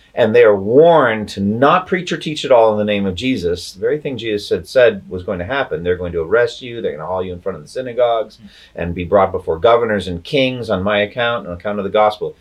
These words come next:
Speaker 1: He predicted it would happen. Now it's beginning to happen. They got together, the apostles did, in that Jerusalem church, and they prayed in light of the impending persecution in the words of Psalm two.
Speaker 2: Mm-hmm.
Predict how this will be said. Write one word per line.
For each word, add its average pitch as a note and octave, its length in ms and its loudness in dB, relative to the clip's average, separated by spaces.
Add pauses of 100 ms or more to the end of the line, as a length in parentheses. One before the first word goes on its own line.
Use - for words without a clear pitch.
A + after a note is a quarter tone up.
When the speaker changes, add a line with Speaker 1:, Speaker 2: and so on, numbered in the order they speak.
(160)
Speaker 1:
He C3 80 -8
predicted F3 400 0
it B2 60 6
would G2+ 120 4
happen. A#2+ 320 -2
Now F#2 140 -2
it's G2 100 -8
beginning C#3 360 -2
to F#2 80 0
happen. D#2+ 300 -4 (440)
They C#3+ 200 6
got F#3+ 240 0
together, A2 500 4
the G#2 360 2
apostles C#3+ 680 0
did, F#2+ 360 2
in C#3 300 -2
that D#3+ 240 -2 (160)
Jerusalem B2 560 -8
church, E2 480 -4 (300)
and C3 120 -2
they C3 140 4
prayed C#3 800 2
in A#2 200 -2
light D3+ 260 4
of C#3 120 2
the B2 200 -4
impending D#3 480 -4
persecution F#2 720 -6 (420)
in E3+ 240 0
the F3+ 100 0
words F#2 600 4
of F#2+ 200 -2
Psalm F2+ 360 -6
two. F3+ 220 -8
Speaker 2:
Mm-hmm. - 320 -20